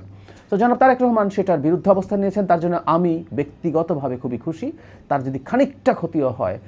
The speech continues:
দীর্ঘমেয়াদে বাংলাদেশের স্বার্থের জন্য এটা খুবই জরুরি বলে আমি বিশ্বাস করি। তিনি বাংলাদেশকে এই পথে নামিয়ে দিচ্ছেন না। শুরুতে বলছিলাম,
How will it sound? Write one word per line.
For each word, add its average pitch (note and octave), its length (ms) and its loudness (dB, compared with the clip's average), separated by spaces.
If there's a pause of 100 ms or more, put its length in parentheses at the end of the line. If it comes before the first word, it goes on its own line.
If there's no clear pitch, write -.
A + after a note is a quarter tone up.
(200)
দীর্ঘমেয়াদে D#3 540 2
বাংলাদেশের E3+ 560 0
স্বার্থের - 440 -8
জন্য A2+ 380 -10 (280)
এটা D#3+ 160 -2 (140)
খুবই B3 280 2
জরুরি F3 300 0
বলে A2 180 -4
আমি G2+ 140 -6
বিশ্বাস G#2+ 340 -10
করি। A#2 160 -8
তিনি C3+ 140 -4
বাংলাদেশকে C3+ 680 -4 (340)
এই C3+ 320 -2
পথে B2+ 300 -8
নামিয়ে C3+ 460 0
দিচ্ছেন F#2+ 400 -10 (120)
না। - 60 -20 (600)
শুরুতে A#2 320 -8
বলছিলাম, D#3 520 -8